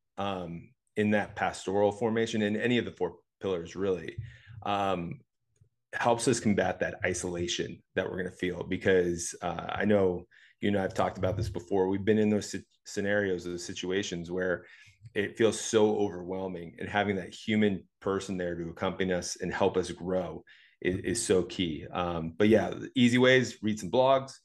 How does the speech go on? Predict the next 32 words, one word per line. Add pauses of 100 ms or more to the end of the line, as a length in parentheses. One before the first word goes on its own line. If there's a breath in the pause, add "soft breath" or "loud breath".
(500)
um, (320)
buy
a
book, (100)
um,
you
know,
uh, (100)
listen
to
some
podcasts, (400 loud breath)
um,
a
little
bit
more,
uh,
time,
but
definitely
worth
it,
is
getting
into
some
kind
of
cohort
or
networking